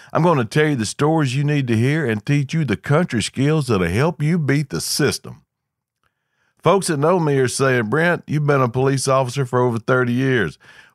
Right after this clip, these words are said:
What do you mean beat the system?" Maybe nonconformity is a better way to approach it.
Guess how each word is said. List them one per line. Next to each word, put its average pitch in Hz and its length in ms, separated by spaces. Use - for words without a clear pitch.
What 104 320
do 120 80
you 120 180
mean 120 300
beat 117 200
the 90 80
system?" - 540
Maybe 165 340
nonconformity 127 1300
is 71 140
a 71 60
better 71 300
way 67 220
to 64 120
approach - 460
it. - 120